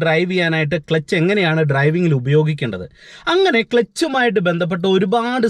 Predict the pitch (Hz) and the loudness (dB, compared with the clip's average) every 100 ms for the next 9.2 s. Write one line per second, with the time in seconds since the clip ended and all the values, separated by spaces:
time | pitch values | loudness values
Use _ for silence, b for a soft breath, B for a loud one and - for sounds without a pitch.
0 | 175 165 160 185 175 185 147 135 151 156 | 0 -2 -2 -2 0 0 -2 0 0 0
1 | - 120 98 92 B B B - 330 381 | -2 -6 -6 -12 B B B -2 0 2
2 | 294 294 269 233 - 240 240 247 202 165 | 0 0 0 -2 0 0 0 -2 0 0
3 | 170 151 180 214 233 269 269 233 214 147 | -2 0 0 2 0 -2 -2 0 0 0
4 | 160 180 214 262 262 254 - 170 - 269 | 0 0 0 0 0 -2 -4 -8 -8 -4
5 | 254 226 214 208 190 185 180 165 170 190 | 0 2 0 0 -2 -2 -2 -2 0 2
6 | 165 151 170 165 156 143 139 139 143 208 | 0 0 0 0 0 0 2 0 -2 -4
7 | 214 - - 247 226 151 131 165 175 165 | -6 -6 -4 2 2 2 0 2 2 0
8 | 135 95 B B B B 254 320 330 269 | -4 -6 B B B B -2 2 0 -2
9 | 214 | -4